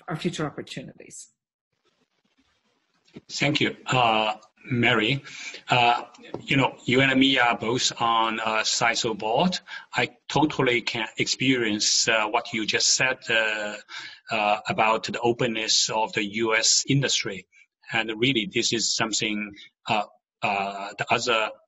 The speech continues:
Speaker 2: uh, national i-, uh, trade show industry can learn, especially the Chinese, uh, industry. We can learn a lot, lot from, uh, how the U S, uh, industry open to each other,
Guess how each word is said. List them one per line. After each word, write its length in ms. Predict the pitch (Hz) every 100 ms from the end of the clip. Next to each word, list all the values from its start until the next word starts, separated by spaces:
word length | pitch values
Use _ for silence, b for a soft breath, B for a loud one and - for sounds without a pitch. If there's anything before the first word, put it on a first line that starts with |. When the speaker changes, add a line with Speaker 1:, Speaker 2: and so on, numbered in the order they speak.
| _ _
Speaker 2:
uh, 560 | 107 101 98 95 92 92 -
national 540 | 107 107 110 123 113 113
i-, 140 | 120 -
uh, 260 | 107 101 101
trade 260 | - 131 117
show 220 | - 110
industry 480 | 110 110 - - 107
can 260 | - 110 104
learn, 140 | -
especially 680 | - - 104 - 110 101 98
the 80 | 101
Chinese, 800 | - - 104 107 107 107 - - B B B B
uh, 220 | 113 101 98 -
industry. 460 | 110 113 - 107
We 120 | 101
can 280 | 101 107 101
learn 200 | 110 120
a 40 | 110
lot, 180 | 101 - -
lot 240 | 107 107 - -
from, 320 | 110 101 101
uh, 380 | 101 101 101 98 -
how 460 | - 110 104 104 - B
the 100 | -
U 280 | 95 101 120
S, 380 | 104 - - - -
uh, 100 | 110 113
industry 580 | 110 113 - 104 101 98 B B -
open 280 | 120 120 107
to 120 | -
each 220 | 104 -
other, 380 | 113 101 107 104